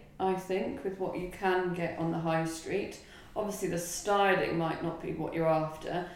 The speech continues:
but you can get a decent fitting bra in really big sizes and tiny, tiny backs.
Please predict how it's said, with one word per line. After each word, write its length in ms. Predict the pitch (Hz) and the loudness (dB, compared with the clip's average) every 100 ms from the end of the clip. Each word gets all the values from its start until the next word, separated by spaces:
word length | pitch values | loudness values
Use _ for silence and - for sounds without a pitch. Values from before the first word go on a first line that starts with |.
| - - | -16 -8
but 280 | 185 - - - | -6 -6 -8 -6
you 180 | 185 175 | -4 -4
can 480 | 175 - 190 190 175 | -4 -4 2 4 4
get 180 | - 156 | 2 -2
a 40 | |
decent 640 | 160 170 170 - 160 - - | 0 0 0 -2 -4 -4 -8
fitting 560 | - 190 - 180 175 | -4 -4 -4 -2 -2
bra 500 | 165 - 165 170 196 - - - - - - - - - - - - | -2 0 4 4 2 -6 -14 -20 -20 -20 -20 -20 -20 -20 -20 -20 -10
in 220 | 202 185 175 | 0 2 4
really 200 | 185 175 | 2 2
big 200 | 202 - | -2 -4
sizes 720 | 196 202 196 185 - 180 175 | -2 0 0 0 -4 -6 -4
and 180 | 170 170 | -2 -2
tiny, 380 | 196 185 180 175 | 0 0 0 0
tiny 340 | 180 175 170 | 0 2 2
backs. 720 | 165 185 - - - - - | 2 0 0 -6 -12 -16 -16